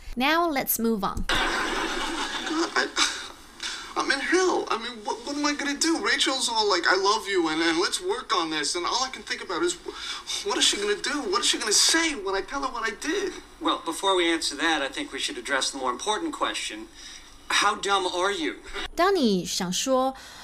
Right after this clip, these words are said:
Speaker 1: ，“我觉得好痛苦”，你会怎么样表达呢？“I'm in pain, I'm suffering。”但是一句简单的“I'm in hell”同样很好用。那Ross现在主要在纠结的问题就是，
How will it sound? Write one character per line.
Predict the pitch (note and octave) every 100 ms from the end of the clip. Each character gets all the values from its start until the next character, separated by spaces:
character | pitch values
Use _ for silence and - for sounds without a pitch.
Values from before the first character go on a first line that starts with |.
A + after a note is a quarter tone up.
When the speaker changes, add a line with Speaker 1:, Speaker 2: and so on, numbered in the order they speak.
| - -
Speaker 1:
，“我 | -
觉 | C4
得 | C#4+
好 | A#3+ F#3
痛 | G3+ B3 G#3+
苦”， | G3+ - F3+ - -
你 | F#3+
会 | A#3
怎 | A#3
么 | F#3
样 | G#3
表 | G3+ E3
达 | E3 E3+
呢？ | G#3+ A#3+ C#4+ - - -
“I'm | F#3 F#3
in | B3 A#3+
pain, | A#3 - E4+ E4 C4+ A#3+ A#3
I'm | B3+ B3
suffering。” | - - E4+ E4 - D4+ D4 C4 A3 F#3+ E3+ - - -
但 | D4+
是 | D#4
一 | C#4+
句 | D#4+
简 | - F#3+ D#3+
单 | G3 A3+
的 | G#3 -
“I'm | C4 C4+
in | B3+ B3
hell” | - - A#3 C#4+ A3+ - - - - -
同 | A#3+ D#4
样 | F4
很 | A#3+
好 | B3 F3+
用。 | F#3+ G#3+ G3 - - -
那 | E4+ D#4
Ross | D4 F#4+ F4+
现 | - D#4
在 | D4+ C#4
主 | -
要 | F#3
在 | B3
纠 | B3 E4
结 | E4
的 | B3+
问 | C4 C4
题 | B3+ A#3
就 | C#4 C4+
是， | - B3 A#3+